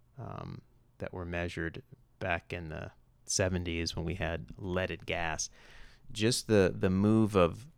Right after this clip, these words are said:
changing, uh, the laws so that leaded gasoline was not a thing reduced lead levels in, in people's blood by j-, massive amounts. Um, and there's been other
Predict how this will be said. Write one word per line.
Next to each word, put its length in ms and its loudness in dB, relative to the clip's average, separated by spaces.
changing, 880 2
uh, 220 -8
the 140 0
laws 520 6
so 200 0
that 260 -2
leaded 280 2
gasoline 680 0
was 160 -6
not 220 2
a 40 -6
thing 500 -6
reduced 460 2
lead 200 2
levels 520 0
in, 160 -8
in 140 -10
people's 400 -8
blood 460 -4
by 440 -2
j-, 140 -18
massive 640 -2
amounts. 680 -8
Um, 400 -6
and 180 -4
there's 140 -4
been 260 -2
other 580 0